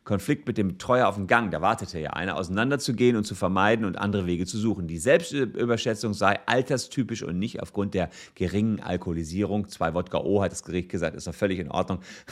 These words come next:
<laughs> des siebzehnjährigen anzunehmen. Also Arbeitsunfall, Rentenzahlung,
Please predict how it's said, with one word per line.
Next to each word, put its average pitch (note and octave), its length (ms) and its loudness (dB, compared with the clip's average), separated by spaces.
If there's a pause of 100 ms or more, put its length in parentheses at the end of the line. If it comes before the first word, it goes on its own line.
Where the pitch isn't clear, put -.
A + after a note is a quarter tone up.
(160)
<laughs> - 440 -2
des A2 160 -2
siebzehnjährigen F2+ 800 -4
anzunehmen. F2+ 640 -2
Also A2 580 2
Arbeitsunfall, G#2 920 -2
Rentenzahlung, E2+ 1200 -4